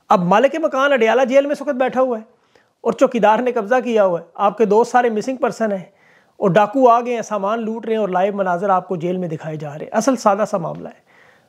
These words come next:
बार बार सवाल यही पूछा जा रहा है, खत खोला गया। अब इस केस में खत भी मौजूद नहीं,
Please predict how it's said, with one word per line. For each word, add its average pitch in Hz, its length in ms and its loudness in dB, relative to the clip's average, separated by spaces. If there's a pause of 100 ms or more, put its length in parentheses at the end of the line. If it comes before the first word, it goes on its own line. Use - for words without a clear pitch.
(120)
बार 269 200 6
बार 302 140 6
सवाल 247 340 4
यही 247 100 -2
पूछा 220 300 -2
जा 190 120 0
रहा 190 180 -2
है, 220 80 0
खत 226 100 -4
खोला 208 320 0
गया। 190 140 -4
अब 285 340 0
इस - 140 -4
केस 277 300 4
में 294 80 2
खत 302 220 2
भी 330 120 -4
मौजूद 202 380 0
नहीं, 147 200 -14